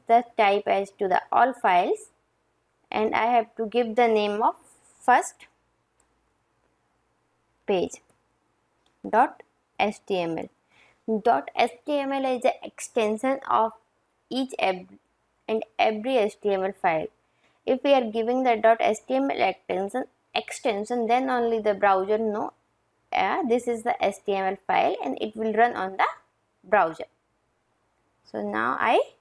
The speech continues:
save it. Now I open the same file in a browser. So here my output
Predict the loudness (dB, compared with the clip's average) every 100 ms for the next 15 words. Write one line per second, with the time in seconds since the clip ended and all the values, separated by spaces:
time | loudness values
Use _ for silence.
0 | _ -4 0 0 0 -6 _ _ _ _
1 | _ _ _ _ _ _ _ _ _ -6
2 | -4 0 0 0 2 0 0 0 0 0
3 | -2 -2 0 0 0 2 2 0 -4 -6
4 | -4 0 0 0 -2 -4 -4 _ _ _
5 | _ _ _ _ _ _ _ _ _ _
6 | -4 -4 -4 -8 -6 0 0 0 -6 _
7 | _ -8 -8 -2 0 0 -2 -10 -8 -8